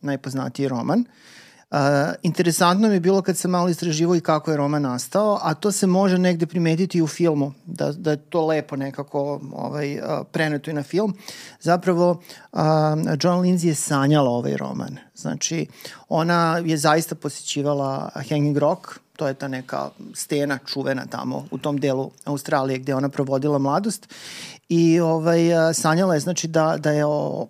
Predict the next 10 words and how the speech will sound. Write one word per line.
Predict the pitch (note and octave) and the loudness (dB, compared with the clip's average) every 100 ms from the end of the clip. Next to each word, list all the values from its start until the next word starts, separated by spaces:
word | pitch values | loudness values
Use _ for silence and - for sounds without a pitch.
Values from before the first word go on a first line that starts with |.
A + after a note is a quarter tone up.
| - | -2
otišla | F3+ D3 F3+ - D#3+ | 0 2 0 0 -2
ponovo | E3+ E3+ D3+ C3+ C3 | 0 0 0 -2 -6
da | D3 D3 | -6 -6
poseti | - C3+ E3 D3 C3+ - | -2 -4 -4 -6 -6 -6
Hanging | D#3 D3+ D#3 D3+ | -6 -2 -2 0
Rock | G#3+ G3+ | 0 0
sa | - | -4
nekim | D#3 D3+ D#3 | -4 -4 -6
svojim | - D#3+ | -4 -4
poznanicama | D3 C#3+ C#3+ G3+ G#3 A3 G#3+ G#3 | 0 0 0 -2 -2 -2 0 -2